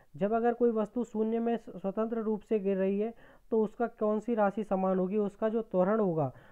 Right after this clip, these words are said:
वो हमेशा क्या होता है? समान होता है, यानी कि वो कांस्टेंट एक्सेलरेशन होगा।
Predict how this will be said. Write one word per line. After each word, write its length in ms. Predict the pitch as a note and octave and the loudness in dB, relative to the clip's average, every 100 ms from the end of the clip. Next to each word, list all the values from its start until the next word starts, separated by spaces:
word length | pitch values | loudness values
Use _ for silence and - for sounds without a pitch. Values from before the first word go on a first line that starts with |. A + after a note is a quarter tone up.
| - - | -14 -2
वो 120 | G#3+ | 2
हमेशा 380 | F3 F3 F3+ G#3 | 4 2 0 -2
क्या 160 | G3 | 2
होता 260 | F3 D#3+ F3 | 0 0 -2
है? 100 | G#3 | -4
समान 420 | - F3+ E3 E3+ D#3+ | -4 -2 0 0 -2
होता 240 | A#2+ A#2+ | -4 -6
है, 120 | A#2 | -6
यानी 180 | C#3 F3 | -4 -4
कि 140 | F3+ | -2
वो 240 | G3 F3 G#3+ - - - - | -4 -2 -4 -8 -20 -16 -2
कांस्टेंट 600 | F3+ F#3+ F#3+ G#3 A3 - | 0 0 0 -2 -2 -4
एक्सेलरेशन 640 | D#3 D#3 D3+ D3+ - A#2 | -4 -2 -2 -2 -2 -4
होगा। 340 | B2+ A#2+ A#2+ | -2 -4 -6